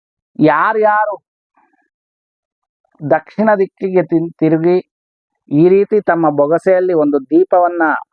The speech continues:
ಹಚ್ಚಿ ಹಿಡಿದು ಈ ರೀತಿ ದಕ್ಷಿಣ ದಿಕ್ಕಿಗೆ ಮೇಲೆ ತೋರಿಸುತ್ತಾ ತಮ್ಮ ಪಿತೃಗಳನ್ನೆಲ್ಲ ನೆನೆದು,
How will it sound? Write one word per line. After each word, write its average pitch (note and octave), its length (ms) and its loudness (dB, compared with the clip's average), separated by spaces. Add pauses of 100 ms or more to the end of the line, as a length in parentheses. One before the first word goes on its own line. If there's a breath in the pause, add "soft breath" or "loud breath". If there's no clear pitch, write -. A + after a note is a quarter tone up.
(120)
ಹಚ್ಚಿ E3+ 380 -2 (220)
ಹಿಡಿದು E3+ 440 0 (760)
ಈ D#3+ 80 4
ರೀತಿ F3 320 0
ದಕ್ಷಿಣ F3 360 -2
ದಿಕ್ಕಿಗೆ E3+ 540 0 (480)
ಮೇಲೆ E3 360 2 (400)
ತೋರಿಸುತ್ತಾ E3+ 720 0 (440)
ತಮ್ಮ D#3+ 280 0
ಪಿತೃಗಳನ್ನೆಲ್ಲ F3+ 920 0
ನೆನೆದು, D#3 680 -2